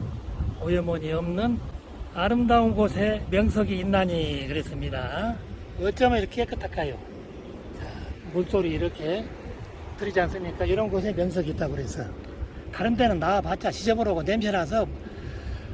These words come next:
이 수석이 물을 빨아들이기도 하고 내뿜기도 하고 그런다고 제가 몇 번 설명을 했습니다. 그거는 뭐를 뜻하느냐?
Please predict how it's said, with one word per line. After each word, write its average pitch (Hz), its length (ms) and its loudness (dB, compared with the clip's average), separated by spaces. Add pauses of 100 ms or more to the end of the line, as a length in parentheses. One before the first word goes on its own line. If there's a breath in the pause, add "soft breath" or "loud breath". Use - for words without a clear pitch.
(120)
이 226 160 4
수석이 240 540 6
물을 214 280 4
빨아들이기도 220 800 4
하고 220 400 6
내뿜기도 226 680 8
하고 180 180 4
그런다고 208 400 4
제가 170 320 2 (120)
몇 165 220 2
번 254 140 6
설명을 220 360 2
했습니다. 175 680 -2 (720)
그거는 208 320 4
뭐를 185 300 0
뜻하느냐? 175 800 4